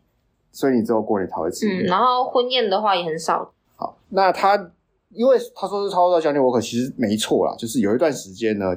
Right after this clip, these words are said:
Speaker 1: 喜宴通常就是那种流水席，通常就会附一罐酒。有一段时间是真的都会一罐Johnny Walker，就是那时候很红，你知道吗？
Speaker 2: 嗯。
Speaker 1: 因为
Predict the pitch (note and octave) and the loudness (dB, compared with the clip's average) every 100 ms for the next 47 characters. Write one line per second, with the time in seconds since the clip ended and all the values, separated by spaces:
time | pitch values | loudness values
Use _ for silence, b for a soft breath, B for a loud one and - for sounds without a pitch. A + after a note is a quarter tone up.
0 | - - - - A#2 D3 F3+ - D3 C#3+ | -6 -14 -8 -2 0 2 0 0 0 0
1 | G2+ G2+ A2+ - C3 D3 C3+ G#2 A2+ A#2+ | 0 -2 -4 -2 0 2 2 2 0 2
2 | G2+ F#2 C3 C3+ A2 A2+ C3 A#2 A#2 - | -2 -4 -2 0 2 2 0 0 -2 -4
3 | - A#2 F2 - - - - _ A2 A#2+ | -4 -4 -4 -12 -14 -14 -16 _ 0 2
4 | A#3+ A3+ - G#2+ G#2+ G2+ C3 - C#3 A2 | 4 0 -6 -4 -4 -2 -6 -6 -4 -2
5 | - A2+ - - _ _ - A2 G#2+ A#2+ | 0 0 -2 -4 _ _ -2 0 0 -2
6 | F#2+ - G#2+ G#2 G2+ G2 - F3 G#3 F#3+ | -2 -2 -2 0 0 0 -2 -2 0 0
7 | F3 - F#2 - - - - A2 F#2+ B2+ | -2 -4 -8 -10 -10 -10 -4 -2 0 0
8 | E3 | -2